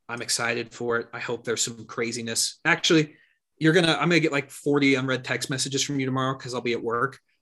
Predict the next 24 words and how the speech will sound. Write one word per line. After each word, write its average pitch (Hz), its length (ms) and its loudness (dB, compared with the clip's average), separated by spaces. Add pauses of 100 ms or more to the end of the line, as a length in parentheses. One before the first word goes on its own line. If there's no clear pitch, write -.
(140)
and 107 340 -2
I 120 220 0
will 110 120 2
just 110 280 -6
be 107 320 -4
laughing 107 440 -6
while 104 240 -10
serving 107 520 -6 (540)
food. 107 320 -10 (200)
So, 110 380 -6 (420)
um, 95 500 -10 (600)
I'm 139 280 -2
looking 143 200 -2
forward 131 300 2
to 127 160 0
it, 123 120 -10
but 110 140 -4
I, - 80 -10 (220)
I, - 120 -12
I - 100 -10
got 170 160 -8
nothing 127 240 -12
else, 131 280 -10
man. - 240 -16